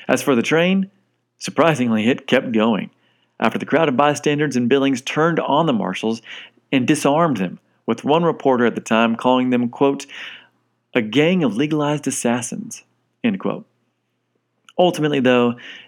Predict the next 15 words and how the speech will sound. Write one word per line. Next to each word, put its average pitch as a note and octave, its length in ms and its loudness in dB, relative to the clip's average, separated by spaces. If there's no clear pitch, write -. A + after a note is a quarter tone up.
it D#3 120 2
was C3+ 120 -2
stopped B2 460 0
by G2 120 -2
three C3 300 -2
hundred C3+ 400 0
soldiers, G2 560 -2
including C#3+ 580 0
the D#3 80 0
Tenth C#3 280 -4
Cavalry C3 360 0
Buffalo A#2+ 360 -2
Soldiers, G2+ 460 -6
at - 180 -2
Forsyth. - 640 -4